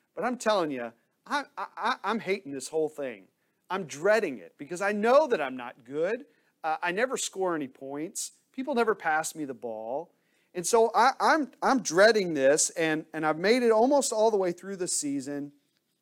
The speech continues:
We have, like, two or three games left, and I just decide,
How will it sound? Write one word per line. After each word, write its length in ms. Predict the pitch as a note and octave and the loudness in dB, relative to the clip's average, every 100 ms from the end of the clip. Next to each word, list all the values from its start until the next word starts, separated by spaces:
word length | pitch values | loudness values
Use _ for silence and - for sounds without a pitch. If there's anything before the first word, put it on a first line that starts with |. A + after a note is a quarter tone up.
| _ _ | _ _
We 120 | G#3 | 0
have, 100 | C#4 | 2
like, 180 | B3 G#3+ | 2 0
two 180 | - A3+ | -4 -4
or 80 | A3+ | -4
three 220 | G#3+ G3 | -4 -8
games 440 | D#3 D#3+ E3 E3+ | -4 -2 -2 -4
left, 440 | C3 C3+ C3+ C3+ - _ _ _ _ _ _ _ _ | -6 -2 -2 -4 -10 _ _ _ _ _ _ _ _
and 120 | E3 E3+ | -2 2
I 160 | F3+ | 2
just 280 | F#3+ G3+ - | 0 -4 -6
decide, 560 | - - D#3 D#3 D3+ | -6 -2 0 0 0